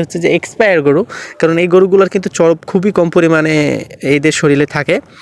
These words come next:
আর এই গরুগুলো খেলে কিন্তু আপনার ক্ষতি হওয়ার খুবই চান্সেস কম আছে, কারণ এটা কিন্তু একটা সময় যে শুকিয়ে, শুকিয়ে যায়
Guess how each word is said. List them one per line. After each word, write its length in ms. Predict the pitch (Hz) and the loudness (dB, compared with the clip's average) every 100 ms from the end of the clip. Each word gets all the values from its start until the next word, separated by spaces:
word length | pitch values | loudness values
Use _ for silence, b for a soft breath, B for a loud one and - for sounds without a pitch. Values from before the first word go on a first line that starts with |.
| B B | B B
আর 80 | - | -4
এই 80 | 165 165 | 0 0
গরুগুলো 280 | 175 196 208 | 0 2 2
খেলে 220 | - 190 | 2 0
কিন্তু 180 | 202 202 | 0 -2
আপনার 180 | 196 196 | -2 -2
ক্ষতি 180 | - 185 | -2 0
হওয়ার 160 | 202 190 | 0 0
খুবই 160 | - 202 | -2 -2
চান্সেস 360 | 185 175 175 - | -2 -2 -4 -4
কম 160 | 170 143 | -2 -2
আছে, 200 | 131 160 - - _ _ _ _ _ _ _ _ _ _ _ _ _ B B B B | 0 -4 -6 -20 _ _ _ _ _ _ _ _ _ _ _ _ _ B B B B
কারণ 160 | 180 185 190 | 0 2 0
এটা 100 | 185 | 0
কিন্তু 140 | 196 180 | 0 0
একটা 180 | 185 190 | -2 -2
সময় 160 | 196 185 | 0 2
যে 120 | 190 | 0
শুকিয়ে, 400 | - - - 208 - - | 0 -8 0 0 0 -4
শুকিয়ে 340 | - 208 233 185 | -4 0 2 2
যায় 160 | 147 | 0